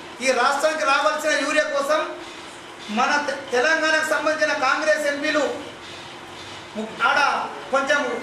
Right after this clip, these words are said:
అలజడి చేద్దామంటే కనీసం ఆ వైపు రానటువంటి ఎంపీలు ఇవాళ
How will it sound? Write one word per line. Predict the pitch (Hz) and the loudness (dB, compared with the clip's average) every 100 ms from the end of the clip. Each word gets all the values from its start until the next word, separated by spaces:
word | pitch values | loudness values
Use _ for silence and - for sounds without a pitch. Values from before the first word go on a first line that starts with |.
| 208 | 0
అలజడి | 247 330 339 330 | 2 4 4 4
చేద్దామంటే | 311 302 285 277 | 2 2 0 0
కనీసం | 269 262 285 277 | 0 0 0 0
ఆ | 262 | 2
వైపు | 254 254 277 | 2 2 2
రానటువంటి | 269 262 262 247 247 | 2 2 0 0 2
ఎంపీలు | 233 285 262 233 240 - - - | 2 2 0 0 -2 -4 -12 -6
ఇవాళ | 226 262 262 | 0 2 4